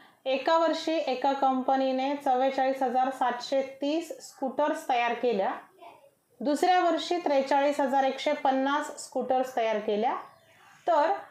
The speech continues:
कंपनीने पहिल्या वर्षी किती जास्त स्कूटर्स तयार केल्या? या ठिकाणी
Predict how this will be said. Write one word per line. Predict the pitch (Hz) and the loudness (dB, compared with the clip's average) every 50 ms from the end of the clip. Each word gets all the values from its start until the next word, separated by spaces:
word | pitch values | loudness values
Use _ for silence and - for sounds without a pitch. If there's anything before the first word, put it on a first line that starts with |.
| - - _ _ - | -20 -20 _ _ 0
कंपनीने | 302 294 285 269 285 339 349 349 359 359 339 349 370 370 | 0 2 2 2 2 2 2 2 2 0 0 0 -2 -2
पहिल्या | 370 359 330 294 254 269 262 302 311 | -2 0 0 2 2 2 2 2 2
वर्षी | 311 311 277 262 - - - 269 277 | 4 2 2 0 -2 -2 -2 -2 -2
किती | 269 - - 294 277 - 349 359 370 349 | -4 -4 -6 -6 -4 -2 -2 0 0 0
जास्त | - 311 269 262 262 262 - - | 0 2 2 0 0 -2 -4 -2
स्कूटर्स | 277 285 285 285 - - 262 240 - - 254 254 262 269 262 - - | -2 -2 -2 -4 -4 -4 -4 -4 -2 -2 0 0 0 -2 -6 -4 -4
तयार | 226 214 214 214 220 233 262 | -2 -2 0 0 0 -2 -2
केल्या? | - - - 220 196 185 214 233 208 180 - - - - _ _ _ _ _ _ _ _ _ _ _ _ - - - _ _ _ _ _ _ _ _ - 233 | -4 -4 -4 -4 -2 0 0 0 0 -2 -4 -8 -14 -20 _ _ _ _ _ _ _ _ _ _ _ _ -20 -20 -20 _ _ _ _ _ _ _ _ -8 -4
या | 220 220 | -4 -2
ठिकाणी | 220 247 233 - 269 285 269 269 320 | -2 -2 -2 -2 0 0 0 0 -2